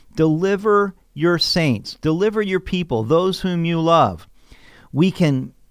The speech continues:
have a great assurance that God will, in fact, deliver them. "Save with your right hand." That place of strength, you know, when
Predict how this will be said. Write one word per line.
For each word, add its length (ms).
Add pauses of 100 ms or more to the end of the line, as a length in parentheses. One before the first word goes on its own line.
(180)
have 320
a 160
great 400
assurance 520
that 120
God 340
will, 220
in 100
fact, 640
deliver 460
them. 320 (1300)
"Save 400
with 160
your 140
right 320
hand." 500 (540)
That 260 (400)
place 340
of 140
strength, 680
you 60
know, 180
when 220